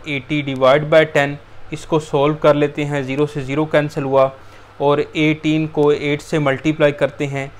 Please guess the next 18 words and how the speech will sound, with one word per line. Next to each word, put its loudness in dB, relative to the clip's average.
एट 2
एट 2
ज़ा 4
सिक्सटी -6
फ़ोर, 0
एट 0
वन 0
ज़ा 6
एट, 0
एट 0
प्लस 2
सिक्स -8
जो -4
है 2
वो 0
आ 4
जाएगा 0
फोर्टीन। -2